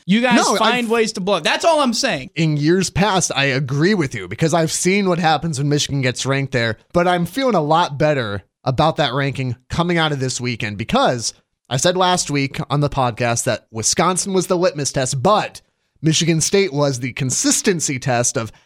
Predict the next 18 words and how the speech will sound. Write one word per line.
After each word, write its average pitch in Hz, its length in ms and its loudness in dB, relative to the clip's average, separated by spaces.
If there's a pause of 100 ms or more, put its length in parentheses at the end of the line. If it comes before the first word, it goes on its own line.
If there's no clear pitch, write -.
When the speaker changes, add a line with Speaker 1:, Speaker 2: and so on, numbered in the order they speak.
(200)
Speaker 2:
can 156 160 2
you 214 160 2
come 240 180 2
off 208 220 2
a 143 60 -2
big 175 340 0
win 190 420 2 (720)
and 156 260 2
do 170 200 4
it 196 80 2
again? 151 460 0 (260)
And 156 180 2
again, 151 500 0
it's 143 160 -4
also 180 300 2
a 139 80 -2
rivalry 147 560 -2
game, 185 340 2